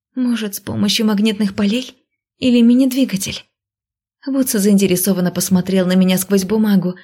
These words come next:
прищурил один глаз. «При помощи магии», уверенно заявил он. «Сигнал излучателя — энергия,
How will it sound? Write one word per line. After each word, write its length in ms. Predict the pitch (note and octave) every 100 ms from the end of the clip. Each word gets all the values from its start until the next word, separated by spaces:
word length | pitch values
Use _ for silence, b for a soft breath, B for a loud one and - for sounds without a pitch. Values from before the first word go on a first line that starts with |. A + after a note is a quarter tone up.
| B
прищурил 520 | - A3+ G3 F#3+ F#3+ -
один 280 | F#3 F3 E3+
глаз. 340 | E3 D#3+ - _ _ _ _ _ _ _
«При 180 | D3 D3+
помощи 460 | C#3+ D#3+ D#3+ -
магии», 560 | G3 G3 - - - D#3 _ _ _ -
уверенно 500 | C4 G#3+ G#3+ A3 G3
заявил 380 | E3 E3+ E3 -
он. 160 | F3 E3+ - _ _ _ _
«Сигнал 520 | - - G#3 G#3 F3 -
излучателя — 800 | D#3 D#3+ D3+ G#3+ G3+ - - D#3+ _ _
энергия, 680 | B3 A3+ F#3 - - -